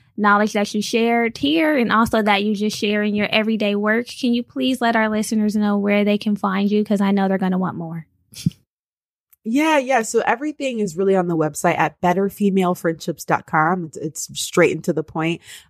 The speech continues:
Speaker 2: Um, or, um, they can listen to my podcast. It's the Friend Forward podcast that comes out every week. But, um, I really have a heart for helping us try to,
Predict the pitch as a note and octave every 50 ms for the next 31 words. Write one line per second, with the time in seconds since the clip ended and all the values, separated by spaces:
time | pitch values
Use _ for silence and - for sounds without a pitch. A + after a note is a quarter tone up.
0 | - - F3+ E3+ F3 F3+ E3+ E3+ - - - G#3+ A3 A3+ A3+ A3+ A3+ A3 _ _
1 | _ _ _ - F3+ F3+ F3 F3 F3 F3 F3 F3 - - E3+ D#3+ D#3+ - - D#3+
2 | D#3 - - D#3 D#3 D#3 D#3 D3 D3+ D3 D3+ - - F#3+ G3 G3+ G3 - A3+ G#3+
3 | A3 G#3+ G3 F3 - - - D#3+ - - - F3+ E3+ F3 F3 F3 F3 - - -
4 | D#3+ D#3+ D#3 D#3 - - D#3 D3+ D3 - - C#3+ D3 C#3+ - - C#3 - - E3
5 | D#3 D3 - - D#3+ D#3 D3 C#3 D3 D#3+ E3 D#3+ D#3 _ - D#3 C#3 C#3 C#3+ -
6 | - - - _ - - D#3+ D3+ D3+ D3+ - D#3 D#3+ D3+ D#3+ E3 F3 F3+ F#3 F3+
7 | D#3+ D#3 D#3 - - G3 F#3+ F#3 F#3 - F#3 F3+ F#3 F3 - - E3 D#3+ D#3+ -
8 | - - - E3 D3+ D3+ - - - D#3+ D3 D3